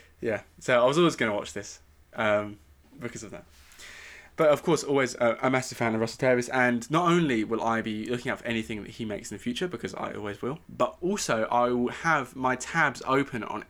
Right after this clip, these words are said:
every single one of the main actors involved, uh, all of the residents of the Pink Palace, uh, uh, from, from, you know, the, from the actor for,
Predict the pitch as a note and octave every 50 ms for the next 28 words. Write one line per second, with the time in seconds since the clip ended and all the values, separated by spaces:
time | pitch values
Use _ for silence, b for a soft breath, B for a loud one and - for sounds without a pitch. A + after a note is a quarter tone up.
0 | - B2+ C3 B2+ B2+ C3+ C3 B2 - C#3+ A#2+ A#2 A2 G#2+ A2+ A2 A2 A2 - -
1 | G#2+ A2 A2+ G#2+ A2 A2 A2 A2 G#2 G#2 G#2 - - - A2+ G#2+ G#2 G2+ - G#2+
2 | G#2 G#2+ A2+ A#2+ - - B B B B B B B B - A2+ G#2+ G2+ G2 -
3 | - E3 D3 D3+ D#3+ E3 D#3+ D3 B2+ A#2 A#2+ A2+ A#2+ A2+ A2 A2 A2 G#2+ G#2+ G2+
4 | - b b b b b b b b _ _ _ - _ - D3 C#3 C#3 C3+ A#2+
5 | B2+ A#2+ A2+ A2 - - A#2 A#2 A2 A2 - - A#2 A2 G#2+ G#2 G#2 G#2 - -
6 | B2+ A2+ A2 A2+ G2 G#2 A2 B2+ - - B B B B B B B B B -
7 | A2+ G#2+ G2+ G2+ G2+ - - - B2 - - - A#2 A2 G#2+ G#2 G#2 G2 - -
8 | - - - G#2+ G#2 G2+ G2 G2 G2+ - - - - G2+ G2 G2 F#2+ - - -
9 | - A2 G2+ G2+ G2+ G2+ G#2 G2+ G2+ G2 G#2 - - - - G2+ G2 G2 F#2 -
10 | - - A#2 A2+ G#2+ - - - B2 G#2+ G2 - - - A2 A2 G#2 G2+ G#2 G2+
11 | G#2